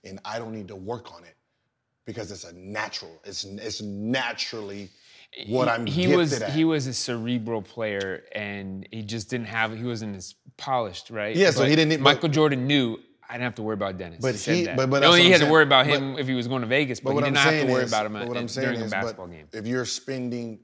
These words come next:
Speaker 1: like, a skilled player spending twelve hours, whatever, in the gym, he's spending zero.
Speaker 2: Mm-hmm.
Speaker 1: Like, I don't, I don't need to. What I do to the, in this game comes from here. I don't, it doesn't,
Speaker 2: Mm-hmm.
Speaker 1: I don't need to sit here and rebound a hundred times to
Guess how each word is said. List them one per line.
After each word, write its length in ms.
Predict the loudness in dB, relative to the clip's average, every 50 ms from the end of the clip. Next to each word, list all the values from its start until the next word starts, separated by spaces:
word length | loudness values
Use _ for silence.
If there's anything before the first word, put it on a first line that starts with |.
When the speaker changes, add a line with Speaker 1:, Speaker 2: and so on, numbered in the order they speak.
| _ _ _ _
Speaker 1:
like, 200 | -10 -10 -10 -10
a 80 | -10 -10
skilled 340 | -10 -6 -4 -4 -4 -4 -6
player 280 | -8 -8 -6 -6 -6 -6
spending 400 | -8 -8 -10 -10 -8 -8 -10 -12
twelve 500 | -12 -12 -10 -10 -8 -8 -10 -10 -12 _
hours, 420 | -12 -10 -8 -8 -8 -10 -10 -12 -12
whatever, 380 | -10 -10 -8 -8 -8 -10 -12
in 160 | -12 -14 -14 -14
the 80 | -14
gym, 300 | -12 -12 -12 -12 -12 -14
he's 240 | -12 -10 -8 -8 -8
spending 380 | -10 -12 -12 -10 -10 -8 -10 -8
zero. 340 | -6 -6 -6 -6 -8 -12 -16 -16
Speaker 2:
Mm-hmm. 140 | -10 -8 -8
Speaker 1:
Like, 80 | -8
I 80 | -8 -8
don't, 120 | -10 -10 -10
I 80 | -8 -8
don't 100 | -6 -6
need 160 | -6 -6 -6 -8
to. 180 | -12 -16 -16 -18 _ _ _ _ _ _ _ _ _ _ _ _ _ _ _ _ _ _ _
What 180 | -4 -2 -2 0
I 320 | 0 0 2 2 2 0
do 480 | -2 -2 -2 -2 -2 -2 -4 -6 -10 -14 -18 _ _ _ _ _ _ _
to 120 | -10 -10 -8
the, 200 | -8 -8 -10 -10
in 80 | -8 -8
this 200 | -6 -6 -8 -8
game 540 | -6 -6 -6 -6 -6 -8 -8 -10 -12 -14 -18 _ _ _ _ _ _ _ _ _ _ _ _ _ _ _ _ _ _ _ _ _ _ _ _ _ _ _
comes 220 | -12 -10 -10 -10 -10
from 140 | -12 -12 -6
here. 280 | -4 -4 -4 -4 -6 -12
I 40 | -14
don't, 180 | -16 -18 -20 -20 _
it 60 | -18
doesn't, 240 | -14 -12 -12 -12 -12
Speaker 2:
Mm-hmm. 600 | -14 -16 _ _ _ _ _ _ _ _ _ -10
Speaker 1:
I 20 | -8
don't 80 | -4 -4
need 120 | -4 -4
to 60 | -6 -8
sit 220 | -8 -10 -10 -8
here 200 | -8 -8 -10 -10
and 120 | -10 -14 -18 _ _ _ _ _ _ _ -16
rebound 540 | -10 -6 -4 -4 -4 -4 -6 -10 -12 -14 -16
a 20 |
hundred 340 | -16 -14 -12 -12 -12 -12 -14
times 440 | -14 -14 -12 -12 -12 -12 -14 -14 -16
to 120 | -16 -16